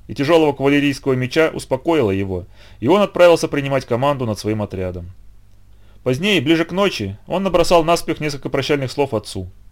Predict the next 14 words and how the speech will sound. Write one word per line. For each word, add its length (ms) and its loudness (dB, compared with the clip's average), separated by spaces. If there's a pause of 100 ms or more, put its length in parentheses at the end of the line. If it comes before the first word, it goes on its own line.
(440)
Он 100 0
знал, 240 4
что 120 -8
среди 240 -2
тех, 200 2
кто 180 -4
через 220 -2
три 180 -4
дня 260 -2
отплывает, 720 0
многие 320 -4
предпримут 460 -4
бешеные 420 -2
усилия, 480 -4